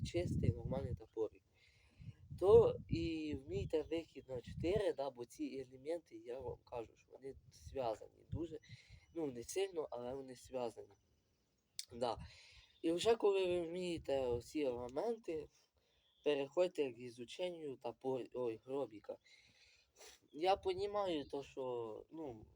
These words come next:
то, що це сложніше, чим топорик, да? Ну, лічно я думаю по-, по-другому. І спочатку, що вам надо вміти для гробіка, то це, е, топорик, да, виход, вихід на чотири і так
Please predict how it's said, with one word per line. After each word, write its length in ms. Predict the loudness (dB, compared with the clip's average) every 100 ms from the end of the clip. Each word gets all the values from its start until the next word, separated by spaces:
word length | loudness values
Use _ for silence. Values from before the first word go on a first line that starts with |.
| _ -12
то, 140 | -12
що 380 | -10 -10 -8 -10
це 320 | -6 -4 -4 -8 _ -16
сложніше, 560 | -8 -8 -8 -12 -12
чим 220 | -8 -8 -6
топорик, 560 | -8 -4 -6 -6 -10 _ _ _ _ _ _
да? 260 | -8 -6 -6 _ _ _
Ну, 120 | -4 -2
лічно 360 | -2 -4 -4
я 160 | 0 0
думаю 300 | -2 -8 -8
по-, 240 | -8 -10 -10 -10
по-другому. 800 | -8 -8 -8 -8 -4 -4 -4 -14 _ _ _ _ _ _ -20 -20 -8
І 180 | -2 -2 -2 -6
спочатку, 640 | -10 -4 -2 2 2 2
що 160 | -2 -2
вам 160 | -2 -4
надо 300 | -8 -6 -8
вміти 320 | -10 -10 -6
для 240 | -4 -4
гробіка, 540 | 0 0 0 -4 -4 -6
то 140 | -8
це, 260 | -6 -6 -6 -12 -10 -8 -6 -2
е, 380 | 2 4 2 0 -2
топорик, 640 | -4 4 8 8 8 -8 -12 -12 -12 -8
да, 380 | -2 0 0 -4 -8
виход, 560 | -4 -4 -2 -4 -4
вихід 320 | -6 -6 -10 -8
на 140 | -8
чотири 540 | -8 -6 -6 -6 -8
і 60 | -10
так 200 | -10